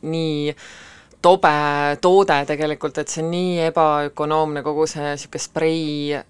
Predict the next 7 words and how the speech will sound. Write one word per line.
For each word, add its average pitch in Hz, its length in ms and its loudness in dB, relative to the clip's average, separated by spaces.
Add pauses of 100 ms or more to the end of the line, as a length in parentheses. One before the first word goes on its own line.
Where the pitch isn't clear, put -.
(200)
pakend 147 560 0
ja, 143 500 0
ja 147 100 -6
kõik 156 240 -6
see, 147 460 -6
et, - 220 -12
ähm, 143 420 -2